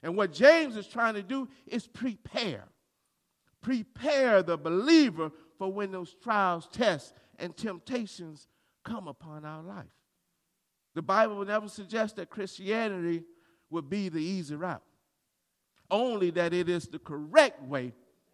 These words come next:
for the believer. Only. Only. Our Savior warned us that there will be trials. There will be tribulations in this life for the one who what? Follows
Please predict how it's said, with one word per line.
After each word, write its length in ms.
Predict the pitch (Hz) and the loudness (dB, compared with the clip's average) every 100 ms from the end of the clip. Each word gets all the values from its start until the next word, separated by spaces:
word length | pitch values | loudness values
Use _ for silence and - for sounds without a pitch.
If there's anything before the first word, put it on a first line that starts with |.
| _ - | _ -10
for 100 | 147 | -8
the 120 | 139 | -8
believer. 540 | 127 156 170 127 98 110 _ _ _ _ - | -8 -4 -4 -6 -10 -20 _ _ _ _ -2
Only. 340 | 233 180 110 - _ _ _ _ | -2 -2 -10 -20 _ _ _ _
Only. 380 | 226 254 175 95 - _ _ _ | -4 -2 -4 -8 -18 _ _ _
Our 220 | - 202 202 | 2 2 2
Savior 640 | - 269 294 254 190 190 - _ | 2 6 6 4 0 -4 -10 _
warned 400 | 180 294 277 190 | 2 4 4 4
us 140 | 185 | 0
that 140 | 185 185 | 0 0
there 160 | 226 | 0
will 240 | 214 269 294 | 2 4 4
be 180 | 202 175 | 2 -8
trials. 360 | - 170 101 - _ _ _ _ _ _ | -4 -4 -4 -14 _ _ _ _ _ _
There 160 | 247 247 | 4 4
will 240 | 262 311 | 2 0
be 200 | - 180 | 0 -6
tribulations 720 | - 180 151 147 151 135 127 | -6 -8 -4 -4 -4 -6 -8
in 100 | 135 | -8
this 220 | 131 120 147 | -8 -10 -6
life 200 | 131 143 _ _ | -6 -6 _ _
for 140 | 165 | -6
the 80 | 165 | -4
one 340 | 165 214 220 | -2 -2 -2
who 100 | 196 | -4
what? 600 | 214 208 220 - - _ - | -8 2 2 2 -6 _ -6
Follows 760 | 196 190 190 185 175 - - | -2 0 0 -4 -10 -16 -20